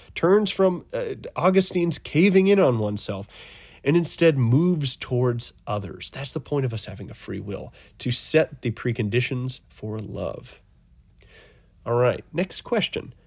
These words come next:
How can we be free if God or anything else knows the future? This one's a common one,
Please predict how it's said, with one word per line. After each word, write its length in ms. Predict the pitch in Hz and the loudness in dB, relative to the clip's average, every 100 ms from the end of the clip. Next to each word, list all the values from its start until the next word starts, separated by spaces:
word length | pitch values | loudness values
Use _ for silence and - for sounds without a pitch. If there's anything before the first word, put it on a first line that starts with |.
| _ _ _ | _ _ _
How 180 | 202 247 | 0 2
can 180 | 254 202 | 2 2
we 120 | 185 | 2
be 140 | 160 | 0
free 680 | 143 - - 156 98 85 123 _ - | -6 -8 -2 -2 -2 -6 -10 _ -6
if 180 | 127 - | -6 0
God 320 | 147 107 117 | 0 2 2
or 200 | 151 - | 0 0
anything 400 | 156 180 151 160 | 0 0 0 2
else 340 | 202 139 - | 4 2 0
knows 400 | 135 147 165 180 | 2 4 4 2
the 100 | - | -2
future? 500 | 180 196 262 277 - | -2 0 0 -2 -6
This 180 | - 131 | -8 -10
one's 160 | 123 107 | -8 -8
a 60 | |
common 380 | 107 151 160 123 | -2 2 2 2
one, 160 | 104 | -2